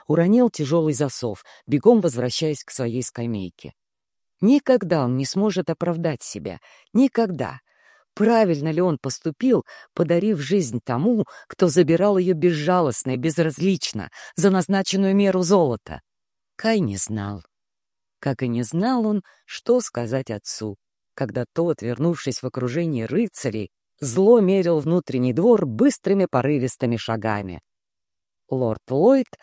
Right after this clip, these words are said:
нашел своего информатора мертвым в нескольких кварталах от внутреннего дворика,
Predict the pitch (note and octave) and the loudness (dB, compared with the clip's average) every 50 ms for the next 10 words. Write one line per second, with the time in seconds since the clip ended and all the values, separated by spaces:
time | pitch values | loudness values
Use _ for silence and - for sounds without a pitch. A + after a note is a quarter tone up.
0 | - - - _ _ - C#3 C#3 B2+ - - C3 B2 A2 - - G#2+ A#2 A#2+ A2 | -20 -20 -20 _ _ -4 -4 -4 -4 -2 -2 -2 -2 -2 -6 -6 -4 -4 -2 -2
1 | G#2 A2+ A2+ A2 G#2 - A2 G#2 G#2+ B2+ F#3 G#3+ - - E3+ E3 D3+ - G2 G#2+ | -2 -2 -2 -4 -4 -6 -6 -4 -2 -2 -2 -4 -4 -4 -4 -4 -4 -4 -6 -6
2 | A2 G2+ - - - - F2+ F#2+ F2+ E2 - _ _ _ _ _ _ _ _ _ | -6 -8 -10 -14 -14 -14 -12 -12 -12 -16 -18 _ _ _ _ _ _ _ _ _
3 | _ _ B2+ A#2+ B2 C#3 C3+ C3 - - A#2+ A2+ - - A#2+ - - - A#2 A#2+ | _ _ -6 -2 0 0 0 0 -2 -4 -6 -6 -4 -4 -6 -6 -4 -4 -6 -6
4 | - - A#3 A#3+ A#3 A3+ G3 - - A#2 G#2 C3 D3+ D#3+ - D3+ B2 B2 A#2+ A2+ | -2 -2 0 0 0 0 -2 -2 -6 -4 -2 -2 -2 -2 -2 -2 -2 -2 -2 -2
5 | G#2+ G#2 G2+ G#2+ A2 A2 A2 G#2 G2 - - - F#2 | -4 -4 -4 -6 -4 -4 -4 -4 -6 -8 -10 -12 -14